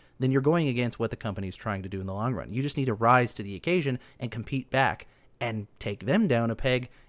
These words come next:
and make yourself better and therefore make the company better. And boorishness goes against the opposite of shrewd and cunning plans. It's just kind of bulldozing your way through stuff. It, it's not the way the Vailians do their business deals.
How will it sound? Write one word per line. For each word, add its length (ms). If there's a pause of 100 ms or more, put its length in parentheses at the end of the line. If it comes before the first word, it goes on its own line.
(140)
and 420
make 220
yourself 420
better 240
and 160
therefore 260
make 180
the 60
company 320
better. 280 (420)
And 200
boorishness 580
goes 200
against 260
the 180
opposite 520
of 200
shrewd 800 (440)
and 240
cunning 480
plans. 600 (280)
It's 140
just 240
kind 140
of 160
bulldozing 500
your 100
way 220
through 220
stuff. 260
It, 160
it's 260
not 460
the 100
way 600 (100)
the 120
Vailians 520
do 220
their 160
business 320
deals. 380